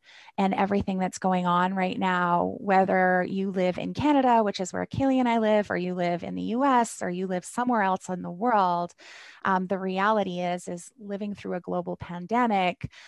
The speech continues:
there are a tremendous amount of things that are happening that are beyond our control. We just don't have control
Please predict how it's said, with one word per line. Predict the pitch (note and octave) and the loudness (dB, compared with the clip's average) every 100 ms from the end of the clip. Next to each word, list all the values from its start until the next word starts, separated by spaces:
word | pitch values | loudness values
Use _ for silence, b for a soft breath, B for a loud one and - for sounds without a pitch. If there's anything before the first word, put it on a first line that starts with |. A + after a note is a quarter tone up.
| B | B
there | - G3 F#3+ F#3 | 2 4 6 4
are | - F#3 F3 | 2 2 2
a | F#3 | 0
tremendous | - G3+ G3 G3 F#3+ F#3+ | -4 -6 -4 -2 -2 -4
amount | G3 F#3 F3+ | -6 -6 -6
of | F3 | -8
things | F#3+ F#3+ | -8 -6
that | F#3+ | -6
are | F3+ | -8
happening | E3+ F#3+ F#3+ F#3+ F#3 | -6 -6 -4 -6 -6
that | F3+ | -4
are | F3 | -6
beyond | E3+ F3 F3 F3 | -6 -6 -6 -6
our | |
control. | E3+ F#3+ - - - G3 G3 - | -8 -10 -10 -8 -6 -8 -12 -10
We | G3+ | -4
just | G#3+ - - | -4 -6 -6
don't | F#3 F3+ | -6 -6
have | - - F3 E3+ | -10 -8 -6 -6
control | - F#3 - F#3+ F3+ | -12 -18 -10 -6 -6